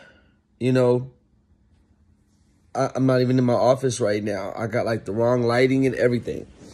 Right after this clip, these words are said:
But, um, Alex, thanks for the good times, man. You know, you're retiring.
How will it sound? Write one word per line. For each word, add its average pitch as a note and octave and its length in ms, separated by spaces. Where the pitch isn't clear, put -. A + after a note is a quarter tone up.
But, A#2+ 360
um, G2+ 500
Alex, - 580
thanks C3 240
for C3 100
the A#2+ 60
good B2 200
times, B2 440
man. A#2 360
You A2 100
know, G#2+ 180
you're A2+ 200
retiring. C3 680